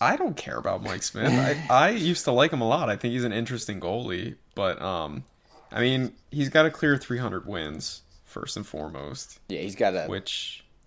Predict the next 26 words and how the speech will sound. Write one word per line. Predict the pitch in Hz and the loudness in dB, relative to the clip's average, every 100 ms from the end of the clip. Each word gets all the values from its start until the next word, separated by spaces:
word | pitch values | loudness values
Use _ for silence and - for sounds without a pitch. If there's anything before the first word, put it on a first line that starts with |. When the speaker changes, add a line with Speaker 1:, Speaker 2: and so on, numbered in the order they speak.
| _ _ _ _ _ | _ _ _ _ _
Speaker 2:
I | - | 0
think | 147 202 | 4 4
it's | 170 | 6
Speaker 1:
he | 120 | 8
Speaker 2:
hard. | 131 139 131 | 10 10 6
Speaker 1:
might | - - _ _ | 0 -16 _ _
Speaker 2:
It's | 131 - - | -6 -6 -14
tough, | - 131 147 - - - 131 123 | 0 4 4 2 -18 -14 -10 -2
as | 120 117 | -2 2
Joe | 117 | 0
mentioned | 113 110 113 | 0 -4 -8
with | 101 | -10
the | 98 | -10
story, | - 98 90 95 98 | -10 -6 -4 -4 -6
not | 107 98 | -6 -8
to | - | -4
say | 101 | -4
that | 95 - | -2 -4
he | - 101 | -10 -12
would | 85 90 | -8 -8
have, | 101 95 92 92 92 - _ _ _ - | -4 -2 -2 -4 -8 -18 _ _ _ -6
but, | 113 110 | -4 -2
like, | 107 104 | -2 -2
Speaker 1:
Mm-hmm. | 123 127 | 0 2
Speaker 2:
even | 139 | 4
if | 147 143 | 2 0